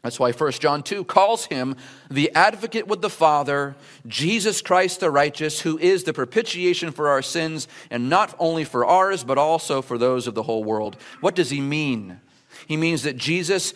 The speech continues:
satisfies the wrath of God for every believer who's ever lived anywhere in the world.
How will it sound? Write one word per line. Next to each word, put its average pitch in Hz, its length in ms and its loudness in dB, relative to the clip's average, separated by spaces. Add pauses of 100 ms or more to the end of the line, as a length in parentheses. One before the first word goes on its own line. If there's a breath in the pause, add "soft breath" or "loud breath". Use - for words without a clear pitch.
(120 loud breath)
satisfies 160 880 2
the 123 140 -2
wrath 156 340 2
of 151 160 -8
God 143 380 2 (140)
for 131 180 2
every 175 400 0
believer 151 480 -2
who's 131 320 -2
ever 170 320 2
lived 139 440 -2
anywhere 160 440 0
in 117 80 -2
the 120 80 -2
world. 110 440 -4